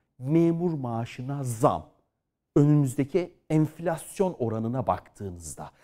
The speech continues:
tahminen söylüyorum. Çok zorlanır insanlar. Açıkça söylemek lazım. Peki ya vergi dilimi? Sendikalar ne diyorlar? Yüzde yirmi beş, otuz, otuz beşlik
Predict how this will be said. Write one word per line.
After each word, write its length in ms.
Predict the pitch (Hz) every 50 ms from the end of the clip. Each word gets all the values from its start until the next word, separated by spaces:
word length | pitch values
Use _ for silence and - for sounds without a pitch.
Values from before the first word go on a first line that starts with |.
| _ _ _ _
tahminen 680 | - 220 196 160 180 185 185 175 165 139 113 101 92
söylüyorum. 680 | 87 - - - 92 87 78 73 80 73 69 - _ _ _ _ _ _ _ _ _ _ _ _ _ _ _ _ _ _
Çok 220 | - 196 151 - -
zorlanır 440 | - 139 131 123 113 110 110 107
insanlar. 800 | 95 95 98 98 - - 101 87 90 90 76 71 - _ _ _ _ _ _ _ _ _ _ _ _ -
Açıkça 380 | 143 - 220 - - - 139
söylemek 540 | - - 113 101 92 87 82 76 - - -
lazım. 380 | 80 76 76 - - - - - _ _ _ _ _ _ _ _ - -
Peki 460 | 247 277 - - 202 190 196 - _ _ _ _ _ _ _
ya 180 | - 190 190 147
vergi 360 | 165 160 165 165 156 185 160
dilimi? 400 | 143 143 110 95 85 101 120 - _ _ _ _
Sendikalar 680 | - - - 180 190 185 208 - 202 202 196 185 185 190
ne 140 | 196 202 156
diyorlar? 360 | 139 143 127 107 110 117 120 - - _ _ _ _ _ _ _ _ -
Yüzde 300 | 143 147 147 131 139 180
yirmi 360 | 160 147 143 135 151 147 127
beş, 220 | 123 107 95 - - _ -
otuz, 460 | 165 147 - - 202 185 135 - - _ _
otuz 420 | 170 - - - 185 160 147 147
beşlik 460 | 165 160 - - - 151 123 - -